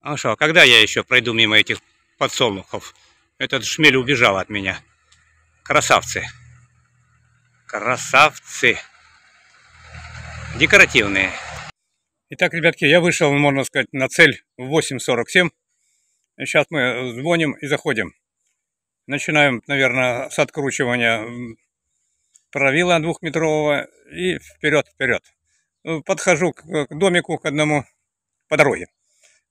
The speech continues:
Опять же этот самый скейтбордист, но уже без собаки.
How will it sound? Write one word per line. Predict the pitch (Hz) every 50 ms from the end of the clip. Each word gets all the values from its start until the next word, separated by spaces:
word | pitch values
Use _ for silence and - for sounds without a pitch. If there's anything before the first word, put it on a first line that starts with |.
| _ _
Опять | - - - - 160 127 110
же | 123
этот | 127 113 120 113 -
самый | - 127 117 117 104
скейтбордист, | - - - - 160 147 123 110 131 135 131 123 160 196 - -
но | - 160 165 160
уже | 143 127 131
без | 123 113 151 143 -
собаки. | - 156 113 117 98 - - -